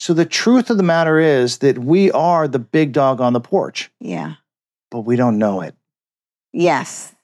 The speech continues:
Speaker 1: And as soon as we start acting like the big dog on the porch,
Speaker 2: Mm-hmm.
Speaker 1: the entire landscape changes. But we need to know what to do with our energy.
Speaker 2: Yes.
Speaker 1: And so we're helping people understand what to do with their energy.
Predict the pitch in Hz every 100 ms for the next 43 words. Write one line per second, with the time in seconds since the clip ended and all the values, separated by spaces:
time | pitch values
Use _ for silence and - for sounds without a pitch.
0 | - 131 123 - 165 190 170 185 165 139
1 | 127 147 143 170 165 165 160 160 175 175
2 | 180 175 - 175 175 - - - 185 190
3 | 123 117 131 127 120 117 113 - 107 -
4 | 123 131 110 85 - _ _ - 120 113
5 | 113 131 131 123 117 110 120 - 120 104
6 | 92 160 170 107 98 98 117 120 123 117
7 | 170 185 117 90 - - _ - 160 156
8 | 139 - - 113 101 - 110 110 123 123
9 | 123 123 117 113 110 - 110 104 104 101
10 | 92 101 98 92 92 92 92 87 90